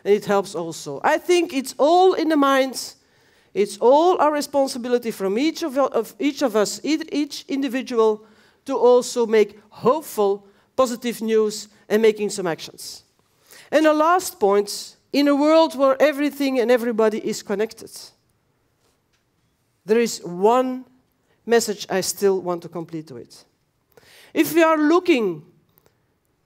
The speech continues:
in that world for creative people, innovative people, people who have passion, people who have willingness to collaborate,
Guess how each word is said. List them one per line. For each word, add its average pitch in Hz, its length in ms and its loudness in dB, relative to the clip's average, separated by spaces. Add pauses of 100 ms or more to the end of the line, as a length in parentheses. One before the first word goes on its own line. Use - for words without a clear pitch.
(140)
in 226 160 2
that 302 240 2
world 254 400 4
for 214 360 0
creative 277 680 -2
people, 202 360 -8 (1000)
innovative 262 580 0
people, 143 300 -8
people 311 380 -2
who 311 120 0
have 285 280 2
passion, - 500 -6
people 320 380 -4
who 302 180 -4
have 262 380 -2 (1900)
willingness 311 720 4
to 294 100 -10
collaborate, 254 760 2